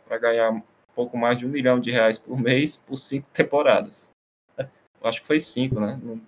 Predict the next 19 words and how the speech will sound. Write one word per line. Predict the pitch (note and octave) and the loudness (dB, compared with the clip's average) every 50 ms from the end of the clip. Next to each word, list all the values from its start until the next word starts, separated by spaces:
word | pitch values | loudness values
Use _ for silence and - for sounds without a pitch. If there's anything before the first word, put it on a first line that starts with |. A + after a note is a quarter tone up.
| _ - A2+ A2 - _ _ _ | _ -16 -16 -16 -16 _ _ _
acho | - - | -18 -14
que | - A#2+ A#2+ | -8 -4 -4
entre | A#2+ A2 - - - | -4 -4 -4 -4 0
quatro | A2+ A#2+ B2+ B2+ | 2 2 2 2
e | - - | 0 -4
cinco | B2+ B2 - | -8 -10 -8
temporadas, | - B2 - C3 B2 G#2+ G2 F2 G2+ G2+ - - - | -8 -8 -4 -2 -2 0 -2 -4 -6 -14 -16 -12 -6
não | A2 G#2+ A2 A2 A2+ | -4 -4 -2 -2 0
lembro | A#2 A2+ A2 A2+ A2+ | 0 0 2 2 2
agora. | G#2+ G#2 G#2+ G#2 G2 G2+ - _ _ _ _ _ _ _ _ _ _ - | 2 2 2 0 0 0 -4 _ _ _ _ _ _ _ _ _ _ -10
Mas | - G#2 G#2 G#2+ G#2+ - - | -6 -4 -2 -2 -2 -4 -6
foi | - - - A#2 A#2 | -8 -8 -4 -4 -2
mais | A#2 A#2+ A#2+ B2 | 4 4 4 4
de | A#2+ - | 2 0
três | - C3+ C3+ C3 A#2+ | -2 0 0 2 4
anos | B2 A#2+ B2 B2 | 2 2 2 -2
de, | B2 A2+ | -6 -10
de | - - B2 | -14 -16 -12
contrato. | - B2 B2 B2 - A2 G2+ F#2+ - - - - | -4 -4 -4 0 2 2 2 2 0 -6 -18 -20